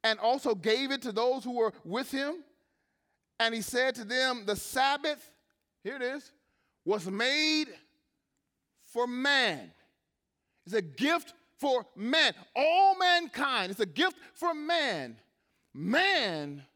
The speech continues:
was not created to worship the Sabbath. Ah, goodness. Uh, we, we're, we're not created to become so legalistic that, that the, it becomes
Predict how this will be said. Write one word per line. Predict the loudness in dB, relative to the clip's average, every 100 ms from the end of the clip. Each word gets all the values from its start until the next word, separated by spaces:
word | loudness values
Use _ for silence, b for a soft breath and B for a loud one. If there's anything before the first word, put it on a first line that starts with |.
| _ _ _ _ _ _ -10
was | -4
not | -2 -4 -8
created | -8 -4 0 2 2 0 -6 -20 _ _ -2
to | -2
worship | -2 0 0 -2 -6 -8 -8 _ _
the | -16
Sabbath. | -14 -8 -10 -10 -20 _ _ _ _ _ _ _ _ _ _ _ _ _ _ _
Ah, | -20 -18 -20 -20 _ _
goodness. | -20 -20 -20 -20 _ b b b
Uh, | -20 -20 -16 -8
we, | -4
we're, | -2 -2 -4
we're | -2
not | -2 -4 -8
created | -2 2 2
to | 0
become | -2 -2 0
so | -2 0
legalistic | 0 0 0 0 -2 -2 -6 0
that, | -2 -2 -4
that | -4
the, | -4 -8 -12 -4
it | -4 -4
becomes | -4 -2 -4